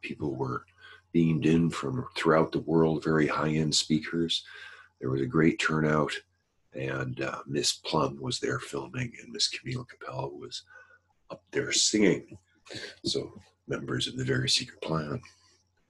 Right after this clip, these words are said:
were doing their thing. Now, I know most people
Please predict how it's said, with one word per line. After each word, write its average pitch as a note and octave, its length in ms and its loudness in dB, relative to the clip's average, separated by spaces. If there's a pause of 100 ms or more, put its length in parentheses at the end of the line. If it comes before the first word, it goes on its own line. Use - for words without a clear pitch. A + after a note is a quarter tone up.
were - 180 -8 (1000)
doing D2 400 0
their B1+ 180 0
thing. D#2+ 500 -10 (1800)
Now, F2 600 8 (480)
I D#2+ 100 4
know G#2 380 10
most F#2 480 6
people C2+ 600 0